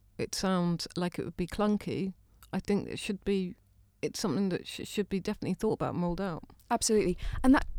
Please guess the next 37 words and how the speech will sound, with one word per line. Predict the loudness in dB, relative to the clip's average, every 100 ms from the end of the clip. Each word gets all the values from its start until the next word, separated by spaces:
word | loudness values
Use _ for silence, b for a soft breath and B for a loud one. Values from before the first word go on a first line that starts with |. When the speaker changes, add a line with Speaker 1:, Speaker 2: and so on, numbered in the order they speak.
| -2 6
Speaker 2:
you |
know, | 8
if, | 6 2
if | 2
someone | 8 10 10 8
struggles | 6 6 6 6 4
with | 4 2
that, | 0 -2 0
that | 0 4
doesn't | 6 6
mean | 4 2
they | 2
have | 0 -4
to |
be | -2 -2
automatically | 0 -4 -4 -4 -2
ruled | 2 2 4
out | 2 2
either. | 2 2 0 -6 B B B B
But | 4
it | 6
might | 6 8 6
mean | 4 2
that | 2 0
that | -2 0
online | 2 4 4 4
route | 4 2 2
isn't | 2 4 2
appropriate. | 0 0 0 -2 -6 -6 -8 -14 B B
And | 2
actually, | 2 0 -2 2
that's | 2 0
just | 0 -2 -2
a |
flag | 0 0 0
that | -4
says | -4 -2 -2